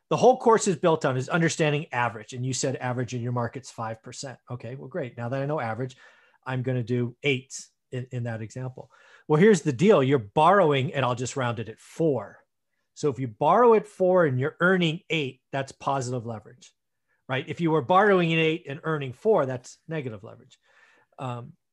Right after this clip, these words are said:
you know, so that's, that's very powerful to understand. And the whole idea is, how much do you wanna borrow at four percent that you can earn eight? In theory, the number is all of it,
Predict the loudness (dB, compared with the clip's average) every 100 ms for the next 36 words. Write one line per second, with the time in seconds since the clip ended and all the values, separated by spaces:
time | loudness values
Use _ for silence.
0 | _ -10 -8 -6 -2 -2 -4 -12 -8 -8
1 | -6 -2 0 0 -2 -6 -6 -8 -14 -14
2 | -14 -12 -12 -8 -2 2 4 2 2 0
3 | 0 -8 _ _ -2 0 0 0 2 4
4 | 2 2 4 2 -2 -8 _ -16 -14 -8
5 | -6 -6 -10 -8 -10 -10 _ -16 -14 -14
6 | -12 -10 -12 -8 -8 -8 _ _ _ _
7 | _ _ _ _ -10 -6 2 4 4 0
8 | -2 -4 -6 -8 0 2 2 -8